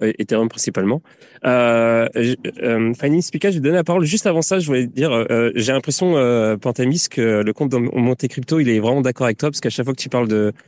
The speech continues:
de R G B, il met un petit cœur. Euh, donc, euh, je pense que, <laughs> je pense que vous êtes vraiment sur la même longueur d'onde. Et je voudrais préciser, ouais, ça fait déjà une heure et demie qu'on est, un petit peu plus d'une heure et demie qu'on est ensemble. Donc, euh, si jamais il y en a qui veulent, euh, poser des questions ou dire quelque chose, c'est le last call, parce que après, euh,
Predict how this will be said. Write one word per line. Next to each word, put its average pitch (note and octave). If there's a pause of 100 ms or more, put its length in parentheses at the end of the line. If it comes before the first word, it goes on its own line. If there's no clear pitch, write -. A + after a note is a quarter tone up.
(100)
de A#2
R A#2+
G A2+
B, A2
il C#3
met A#2
un G#2+
petit -
cœur. C#3+ (580)
Euh, A2
donc, A2+
euh, G#2+
je -
pense -
que, G2+
<laughs> -
je B3+
pense C3+
que -
vous A#2
êtes A2+
vraiment A2+
sur A#2+
la A#2+
même C3+
longueur A#2+
d'onde. D3 (260)
Et C3+
je C3+
voudrais D3
préciser, E3+
ouais, F#3+
ça D#3
fait D#3+
déjà D#3
une F3
heure F3
et F3
demie F3
qu'on D#3+
est, C3
un B2+
petit C#3
peu C#3+
plus E3
d'une D3+
heure C3+
et C3+
demie D3
qu'on C#3+
est B2
ensemble. E3+
Donc, C3
euh, A#2+
si -
jamais D3
il D3+
y C3+
en B2+
a C#3+
qui -
veulent, A2+
euh, G#2
poser B2+
des B2+
questions C#3+
ou B2
dire B2
quelque -
chose, D3+
c'est -
le G#2+
last B2
call, E3+
parce -
que A2+
après, A#2+
euh, G2